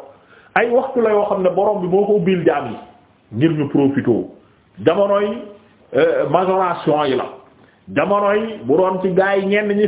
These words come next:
soldu la. Waaw, mooy profité leen. Ci la mbir yi di gën a baax, ci ngeen day gën a yomb, nga xam ne malaaka yi, eh, eh, suñu Borom yi dañ ciy daje, Borom bi di leen laaj,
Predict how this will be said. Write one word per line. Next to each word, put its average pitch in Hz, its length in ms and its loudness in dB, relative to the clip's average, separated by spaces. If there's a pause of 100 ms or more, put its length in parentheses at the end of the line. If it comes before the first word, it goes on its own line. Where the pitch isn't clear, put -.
soldu 185 320 2
la. - 260 -2 (280)
Waaw, 117 420 -2
mooy 185 220 2
profité 214 480 4 (140)
leen. 196 160 -2 (960)
Ci 190 100 4
la 233 100 0
mbir 214 200 0
yi 220 140 0
di 214 140 2
gën 220 120 2
a 240 60 2
baax, 220 540 -6
ci 185 80 2
ngeen 226 240 2
day 202 200 0
gën 233 140 0
a 262 80 2
yomb, 247 240 0 (200)
nga 151 120 0
xam 170 220 -2
ne 165 80 0
malaaka 165 560 -2
yi, 139 160 0 (100)
eh, 147 280 0
eh, 127 100 0 (320)
suñu 170 180 2
Borom 151 300 2
yi 147 40 -4
dañ 143 180 0
ciy 147 140 0
daje, 151 280 0 (400)
Borom 147 300 2
bi 143 100 -2
di 139 80 2
leen 143 260 2
laaj, 170 160 2